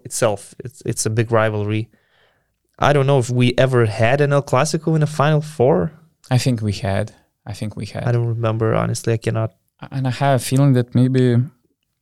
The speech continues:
Speaker 2: Sharath was playing for Barca. I don't remember which one. Maybe it was Turkey or, or London, but I think that, mm, Barca lost in the semifinals. And maybe
Speaker 1: Mm.
Speaker 2: that was even that final when Olympiacos beat Real Madrid.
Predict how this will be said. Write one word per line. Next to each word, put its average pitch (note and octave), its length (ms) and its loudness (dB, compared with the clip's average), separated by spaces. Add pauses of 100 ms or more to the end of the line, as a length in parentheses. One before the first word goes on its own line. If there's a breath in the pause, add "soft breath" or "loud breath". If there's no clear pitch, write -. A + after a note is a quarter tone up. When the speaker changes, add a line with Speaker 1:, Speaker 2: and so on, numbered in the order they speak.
(600)
Speaker 2:
Sharath A2 380 -4
was C#3+ 100 -4
playing C3+ 260 -4
for C3+ 160 -4
Barca. B2+ 440 0
I B2+ 80 -2
don't A#2+ 200 -4
remember A#2 280 -2
which G#2+ 240 -2
one. B2 160 -2
Maybe A2 200 -2
it G#2 100 -6
was G#2+ 160 -4
Turkey B2+ 520 -4
or, G#2+ 240 -2
or A2 140 -4
London, A#2+ 500 -2
but G#2+ 340 -2 (680 soft breath)
I A#2 60 -12
think A2 240 -6
that, G2 180 -2 (400)
mm, G#2+ 400 -8
Barca A2 320 0
lost G#2 340 -2
in G#2 80 -4
the G2+ 60 -4
semifinals. G2+ 720 -2
And A2+ 80 -2
maybe A#2 200 2
Speaker 1:
Mm. A#2 40 0
Speaker 2:
that A#2 160 2
was A2+ 160 0
even A2+ 200 0
that A2 140 2
final A2 380 -2
when G#2+ 340 0
Olympiacos G#2+ 580 -2
beat - 180 -6
Real G#2 140 -2
Madrid. G#2 300 -4